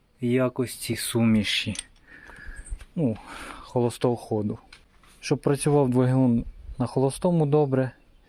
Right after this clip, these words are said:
і не було провалів. Якщо не перемикаємося.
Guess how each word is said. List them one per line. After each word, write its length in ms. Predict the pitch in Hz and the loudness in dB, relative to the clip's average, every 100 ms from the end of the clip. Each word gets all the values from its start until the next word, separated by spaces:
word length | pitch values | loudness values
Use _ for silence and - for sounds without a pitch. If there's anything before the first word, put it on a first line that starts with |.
| _ - - _ _ - | _ -20 -20 _ _ -2
і 60 | |
не 120 | 117 | 0
було 260 | 113 123 120 | 2 2 2
провалів. 580 | - 107 101 98 98 117 - - _ _ - _ _ _ | 2 0 0 0 -2 -6 -14 -20 _ _ -20 _ _ _
Якщо 260 | 120 113 117 | -6 -2 0
не 120 | 113 | 0
перемикаємося. 960 | - 127 139 139 151 156 139 123 - | 2 0 0 -2 -2 2 2 0 -4